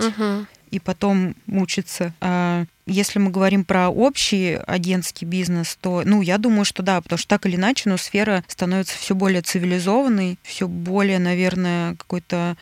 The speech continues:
Speaker 2: очерчивающей границы. Это на самом деле даже видно по, вот, возвращаясь к разговору про соискателей, которые ко мне приходят,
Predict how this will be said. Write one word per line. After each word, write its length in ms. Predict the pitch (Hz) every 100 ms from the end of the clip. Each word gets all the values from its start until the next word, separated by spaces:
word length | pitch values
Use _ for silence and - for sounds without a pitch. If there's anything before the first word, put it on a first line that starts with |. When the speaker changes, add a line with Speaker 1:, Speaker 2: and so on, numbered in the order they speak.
| _
Speaker 2:
очерчивающей 880 | - - 208 196 - 175 180 - 180
границы. 800 | 185 190 196 180 - - 160 160
Это 260 | - - -
на 100 | 220
самом 220 | 220 226
деле 180 | 226 220
даже 240 | 202 202 220
видно 240 | 226 214
по, 380 | - 196 190 185
вот, 300 | 185 185 170
возвращаясь 640 | 185 185 202 - 202 - - -
к 180 | -
разговору 540 | 180 180 185 196 202 180
про 160 | -
соискателей, 640 | 185 196 185 247 339 - 240
которые 340 | 190 190 185
ко 120 | 175
мне 200 | 196 202
приходят, 540 | 180 175 - 175 175